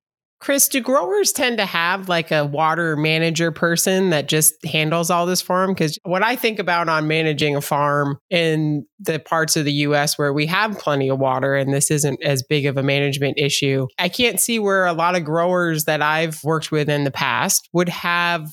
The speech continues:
just enough people and enough time to manage so-, all the different elements that you've brought up in this episode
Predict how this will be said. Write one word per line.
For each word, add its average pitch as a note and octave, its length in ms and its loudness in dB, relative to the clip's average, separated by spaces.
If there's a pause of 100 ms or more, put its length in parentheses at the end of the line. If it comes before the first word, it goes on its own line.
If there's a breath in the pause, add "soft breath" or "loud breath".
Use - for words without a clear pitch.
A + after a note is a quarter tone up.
(140)
just F#3 220 0
enough F3 260 0
people A#3 640 -2
and D#3+ 160 0
enough D#3 260 0
time E3 680 0 (100)
to D#3+ 100 0
manage D3+ 480 0
so-, - 140 0
all E3 240 0
the F3 100 0
different D#3 320 -2
elements D3+ 460 0
that C#3 160 0
you've C3+ 280 0
brought D3 220 0
up E3 160 -2
in D3+ 140 0
this C#3 180 0
episode C3+ 680 0